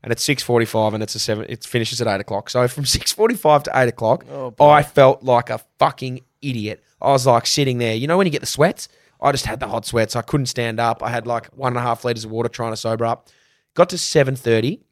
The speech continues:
Speaker 1: With thirty minutes left on the show, I was like, "I'm gonna vomit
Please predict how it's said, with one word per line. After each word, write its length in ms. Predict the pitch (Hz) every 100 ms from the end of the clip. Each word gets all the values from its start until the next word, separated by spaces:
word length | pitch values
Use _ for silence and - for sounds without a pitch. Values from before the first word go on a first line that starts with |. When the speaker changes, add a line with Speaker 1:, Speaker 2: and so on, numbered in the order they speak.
| _ _ _ _ _ _ _
Speaker 1:
With 100 | -
thirty 200 | 123 131
minutes 260 | 127 113 -
left 180 | 110 107
on 60 |
the 40 | 101
show, 340 | - 110 175 -
I 120 | 110
was 160 | 104 110
like, 300 | 107 104 _ _
"I'm 220 | 107 113 107
gonna 160 | 101
vomit 240 | 98 92